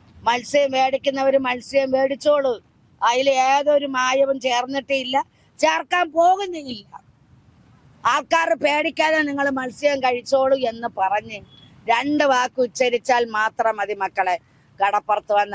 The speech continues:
ആൾക്കാരുടെ മത്സ്യം മേടിക്കും, ഞങ്ങൾക്കും ജീവിക്കാൻ പറ്റും.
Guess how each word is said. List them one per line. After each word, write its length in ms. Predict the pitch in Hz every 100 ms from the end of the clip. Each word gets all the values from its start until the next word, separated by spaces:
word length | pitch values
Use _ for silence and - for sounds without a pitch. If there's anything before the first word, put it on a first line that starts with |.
| 190
ആൾക്കാരുടെ 420 | 190 196 185 185 180
മത്സ്യം 460 | 175 - 180 170 170
മേടിക്കും, 360 | 165 165 160 - - -
ഞങ്ങൾക്കും 420 | 226 247 240 220 220 185
ജീവിക്കാൻ 480 | 180 170 - 165 156
പറ്റും. 300 | 156 _ 156